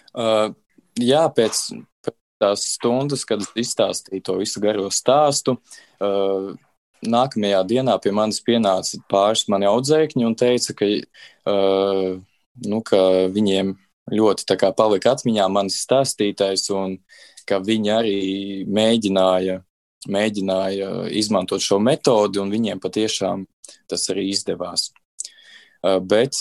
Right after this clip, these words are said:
runājot par jaunību skolā un vai to, vai jauni cilvēki teiktais paliek vairāk atmiņā, es domāju, ka jā,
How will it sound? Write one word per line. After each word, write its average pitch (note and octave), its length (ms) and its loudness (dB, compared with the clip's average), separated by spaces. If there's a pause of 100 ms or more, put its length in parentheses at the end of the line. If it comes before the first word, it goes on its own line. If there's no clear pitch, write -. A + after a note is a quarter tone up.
(120)
runājot G2+ 680 0
par F#2+ 220 -2 (240)
jaunību A2+ 580 0
skolā A2 500 2 (560)
un F#2+ 360 -6
vai F#2 220 0
to, G2+ 180 -2
vai F#2+ 160 0
jauni G2 380 0
cilvēki G2 400 -4
teiktais F#2+ 340 -4
paliek G2 300 -2
vairāk A#2+ 360 0
atmiņā, G2 420 -4 (1300)
es B2 280 -4
domāju, G#2+ 580 0
ka G2 220 -2
jā, F#2+ 260 -2